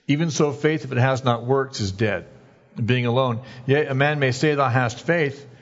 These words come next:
and I have works. Show me thy faith without thy works, and I will show thee my faith by my works." In other words, my actions define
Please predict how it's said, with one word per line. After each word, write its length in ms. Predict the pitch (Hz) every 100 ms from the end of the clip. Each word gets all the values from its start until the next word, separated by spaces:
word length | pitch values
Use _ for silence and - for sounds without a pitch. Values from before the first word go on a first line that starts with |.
| -
and 120 | 131
I 100 | 139
have 240 | 127 110 113
works. 480 | 170 127 - - - - - _ _
Show 240 | - 175 180
me 120 | 165
thy 200 | 143 131
faith 320 | 120 147 143
without 380 | 120 139 233 -
thy 160 | 117 98
works, 560 | 95 92 117 - - - _ _ _ _ _ -
and 80 | 127
I 40 |
will 100 | 143
show 140 | 127 143
thee 120 | 131
my 160 | 127 120
faith 340 | 127 123 - -
by 380 | 113 131 156 135
my 220 | 101 101
works." 540 | 107 95 - - - - _ _ _ -
In 80 | 127
other 120 | 127
words, 260 | 127 123 127
my 180 | 120
actions 380 | 113 123 120 113
define 500 | - - 107 104 101